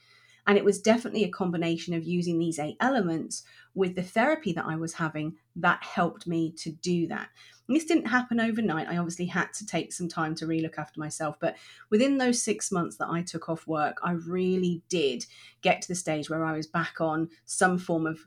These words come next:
solid, healthy, mentally and physical ground. And that's when I made the decision. That's right, I'm gonna retrain. We're gonna do,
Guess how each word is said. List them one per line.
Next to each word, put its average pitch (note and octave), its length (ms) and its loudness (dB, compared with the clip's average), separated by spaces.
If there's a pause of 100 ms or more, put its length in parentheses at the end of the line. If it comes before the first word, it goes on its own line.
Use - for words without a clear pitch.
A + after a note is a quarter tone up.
(240)
solid, F3 560 2
healthy, E3+ 680 0
mentally E3+ 520 0
and E3 160 0
physical D#3+ 400 -6
ground. C#3+ 460 0 (420)
And F#3+ 420 4 (140)
that's - 240 2
when F#3 100 2
I F#3 80 4
made G3 200 2
the G3+ 80 0
decision. G#3 480 0
That's - 260 -6
right, - 100 -2
I'm F#3 120 -4
gonna E3 160 -2
retrain. E3+ 420 0
We're A3 80 2
gonna F3 160 2
do, E3+ 240 0